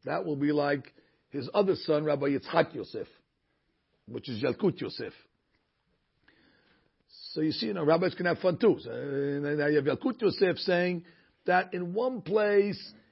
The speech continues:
it sounds like his father said you should make Birkat Kohanim right away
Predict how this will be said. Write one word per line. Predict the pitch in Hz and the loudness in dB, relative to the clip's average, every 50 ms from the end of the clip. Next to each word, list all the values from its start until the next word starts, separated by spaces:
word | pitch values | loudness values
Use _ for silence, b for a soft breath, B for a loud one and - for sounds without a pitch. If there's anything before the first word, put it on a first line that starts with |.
| b b - | b b -6
it | 175 - - | -6 -6 -4
sounds | - 196 202 202 202 190 | -2 0 0 0 0 0
like | 202 196 196 196 | 0 -2 -2 -2
his | 208 180 - - | -4 -6 -6 -4
father | - 185 185 190 185 185 175 | -4 -2 -2 -2 -2 -4 -6
said | - - 190 185 185 | -6 -4 -4 -4 -4
you | 196 190 | -4 -6
should | - - 185 165 | -6 -4 -4 -4
make | 175 180 185 180 185 | -4 -4 -6 -6 -6
Birkat | 180 - - - 185 175 165 - - | -8 -8 -6 -4 -4 -4 -4 -4 -4
Kohanim | - 175 147 170 175 170 170 175 180 180 180 175 180 175 170 - _ _ _ _ _ _ _ _ _ _ _ _ _ - | -4 -2 -2 -2 -2 -2 -4 -4 -4 -4 -4 -4 -6 -8 -8 -12 _ _ _ _ _ _ _ _ _ _ _ _ _ 2
right | 156 180 190 185 | 4 6 6 8
away | 180 185 185 147 104 | 8 6 6 6 4